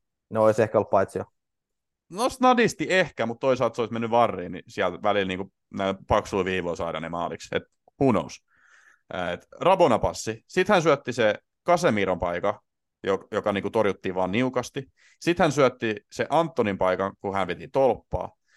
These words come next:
Speaker 2: Sit hänellä oli ite, niinku, hän oli käytännössä, niinku, nokikka ja maalivahdin kanssa puskupaikassa, mut hän ei nyt tietenkään osaa puskea, niin se meni vituiksi. Mut siis siinä oli varmaan joku nolla piste viiden X G, se oli, niinku, niin hyvä paikka.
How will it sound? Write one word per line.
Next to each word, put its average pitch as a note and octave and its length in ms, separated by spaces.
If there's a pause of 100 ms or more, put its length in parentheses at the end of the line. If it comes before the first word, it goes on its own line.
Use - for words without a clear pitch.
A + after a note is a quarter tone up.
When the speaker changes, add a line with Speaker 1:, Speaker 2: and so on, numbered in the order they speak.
(120)
Speaker 2:
Sit E3+ 160
hänellä F3+ 260
oli C3 220
ite, F3+ 560 (220)
niinku, G2+ 640 (200)
hän A#2+ 200
oli D#3+ 80
käytännössä, C3 440
niinku, A2 200
nokikka B2 460
ja G2 40
maalivahdin F2+ 460
kanssa F2+ 160
puskupaikassa, F#2 640
mut F#2+ 100
hän F2+ 200
ei G#2+ 80
nyt A#2+ 120
tietenkään F#2 340
osaa E2 220
puskea, F#2 400
niin E2 180 (480)
se F2+ 160
meni E2 180
vituiksi. G2 460 (140)
Mut F#2+ 160
siis G#2+ 140
siinä B2 180
oli A2 120
varmaan G2+ 260
joku F#2+ 100
nolla G2 200
piste F2+ 220
viiden D#2+ 360
X - 100
G, - 120
se F#2 60
oli, F2 120
niinku, E2 200
niin E2+ 160
hyvä F#2 160
paikka. G#2 360